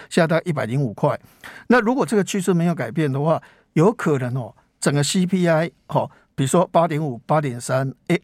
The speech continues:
它就可能会变成七点五、七点四，下滑，哎，就比较有一点明显，哦。那另外核心物价指数，哦，那最重要是两个啦，一个是住宅，哦，因为它占全指的话是三十二个percent啦，哈。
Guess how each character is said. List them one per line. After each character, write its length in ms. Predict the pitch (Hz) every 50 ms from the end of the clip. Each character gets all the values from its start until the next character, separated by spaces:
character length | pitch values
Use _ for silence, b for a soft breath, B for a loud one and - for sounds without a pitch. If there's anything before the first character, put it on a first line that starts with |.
| - -
它 120 | - 175
就 180 | 175 - 190 180
可 140 | - - 117
能 100 | 127 127
会 80 | 156
变 160 | 156 - 160
成 100 | 147 139
七 200 | 135 - - 175
点 180 | 165 160 151 156
五、 240 | 156 135 113 90 -
七 180 | - - 160
点 220 | 151 147 120 107 90
四， 260 | - - - 143 107 B B B B B B
下 320 | - - 311 233 180 160
滑， 280 | 139 - 120 117 127 - _
哎， 140 | - 131 -
就 180 | - - 185
比 140 | 147 - 107
较 160 | 151 156 147
有 80 | 123 131
一 40 | 147
点 120 | 147 113
明 240 | 110 113 117 127 135
显， 200 | 131 - 117 92 - _ _
哦。 180 | 147 117 92 b b b b b b b b b b b _
那 140 | 226 226 233 - _
另 200 | - 208 254 247
外 140 | 254 220 175
核 260 | 147 - - 151 156
心 220 | 165 - 202 196 196
物 120 | - 214 180
价 180 | - 202 170
指 200 | 147 - - - -
数， 320 | - - 175 139 - - _
哦， 240 | - 139 123 - - B B B B B B B
那 240 | - 202 202 190 185 _ _ _ _ _ _ _ _
最 140 | - - 202
重 140 | - 196 190
要 80 | 185 170
是 120 | - 185
两 240 | 170 147 127 110 104 101
个 180 | - 120 110
啦， 100 | 101 - - _ -
一 80 | 180
个 100 | 170 170
是 140 | 143 - 190
住 260 | - - 226 185 143
宅， 320 | 139 - 123 - - - - _
哦， 140 | 147 151 156
因 120 | 185 185
为 80 | 185 170
它 120 | 175 175
占 280 | 175 - 202 175 165 147
全 280 | - - 143 143 156 170
指 160 | - - 139
的 120 | 120 120
话 160 | 127 160 151
是 140 | 143 143 156
三 220 | 143 - - 160 156
十 80 | 143 - _
二 120 | - 151
个 100 | 131 -
percent 360 | 127 120 - - 165 151 127
啦， 100 | 117 117
哈。 240 | - - - 135 127